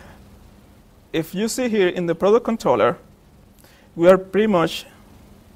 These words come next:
if I can find it here, in the update, we are injecting just the Laravel request, right? It's just the plain object. It's, nothing is gonna happen there. I'm just gonna get the whole request, and I'm,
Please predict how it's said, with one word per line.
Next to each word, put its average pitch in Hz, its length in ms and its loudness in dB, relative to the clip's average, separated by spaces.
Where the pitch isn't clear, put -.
if - 200 -8
I 165 80 -2
can 190 160 -4
find 135 260 -6
it - 80 -8
here, 120 240 -6
in 160 140 -6
the 196 160 0
update, 120 300 -6
we 165 160 0
are 185 100 6
injecting 185 520 -4
just 175 200 -4
the 175 80 -4
Laravel 175 400 2
request, - 440 -12
right? 180 180 0
It's - 160 -14
just 156 200 -6
the 160 100 -4
plain 180 280 0
object. - 360 -4
It's, - 220 -12
nothing 160 320 -6
is 165 120 -8
gonna 170 200 -4
happen 165 320 -4
there. 196 320 0
I'm 113 200 -8
just 160 180 -10
gonna 156 180 -6
get 160 200 -4
the 165 100 -4
whole 180 180 0
request, 170 440 -4
and 151 140 -6
I'm, 143 220 -8